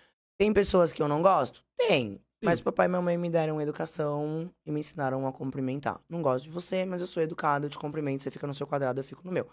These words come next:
Speaker 1: Não vem mexer comigo, porque vocês sabem que mexer comigo dá consequência. Então,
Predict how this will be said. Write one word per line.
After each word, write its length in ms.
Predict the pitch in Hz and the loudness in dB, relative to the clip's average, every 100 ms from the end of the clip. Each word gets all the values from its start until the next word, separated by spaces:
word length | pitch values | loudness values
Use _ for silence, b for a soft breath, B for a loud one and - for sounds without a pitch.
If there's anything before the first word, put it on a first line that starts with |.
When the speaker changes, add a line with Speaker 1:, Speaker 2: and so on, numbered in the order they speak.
| b b b - | b b b -6
Speaker 1:
Não 120 | 214 | -4
vem 140 | 156 123 | -2 -2
mexer 300 | 127 - 123 | -4 -8 -10
comigo, 400 | 160 143 127 135 | -6 -6 -6 -10
porque 160 | - | -10
vocês 320 | 156 160 190 | -8 -8 -10
sabem 300 | - 120 104 | -8 -8 -8
que 100 | 92 | -12
mexer 240 | 101 - 107 | -16 -14 -12
comigo 280 | 113 98 104 | -10 -10 -10
dá 120 | 98 | -10
consequência. 340 | 120 - _ _ _ _ _ _ _ _ _ _ | -12 -18 _ _ _ _ _ _ _ _ _ _
Então, 240 | 95 98 | -12 -12